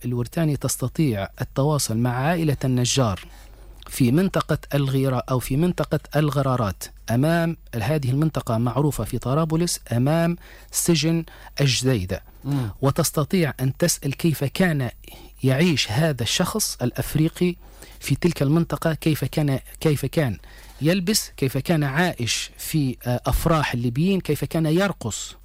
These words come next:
Speaker 1: في أفراح الليبيين. ثم بعد ذلك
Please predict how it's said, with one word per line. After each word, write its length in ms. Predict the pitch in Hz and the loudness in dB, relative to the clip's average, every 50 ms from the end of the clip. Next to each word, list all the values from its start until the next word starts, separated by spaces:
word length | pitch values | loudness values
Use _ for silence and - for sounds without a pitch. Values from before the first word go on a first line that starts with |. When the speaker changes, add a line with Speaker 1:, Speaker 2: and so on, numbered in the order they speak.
| - - - - - - - - | -20 -20 -20 -20 -20 -20 -12 -8
Speaker 1:
في 120 | - 131 - | -8 -6 -4
أفراح 360 | 135 - - 156 151 - - | -4 -2 0 0 0 0 0
الليبيين. 560 | 131 123 135 120 117 127 156 190 202 202 208 - - - - - - - - - - - - - - - - | 0 0 -2 0 0 0 2 2 2 0 -2 -4 -10 -20 -20 -20 -20 -20 -20 -20 -20 -20 -20 -20 -18 -2 0
ثم 180 | 185 180 156 | 2 2 2
بعد 240 | 147 156 139 139 131 | 0 -2 -4 -4 -2
ذلك 580 | 135 143 175 170 160 156 - - 156 151 151 | 0 0 2 2 0 -2 -2 -2 0 0 -2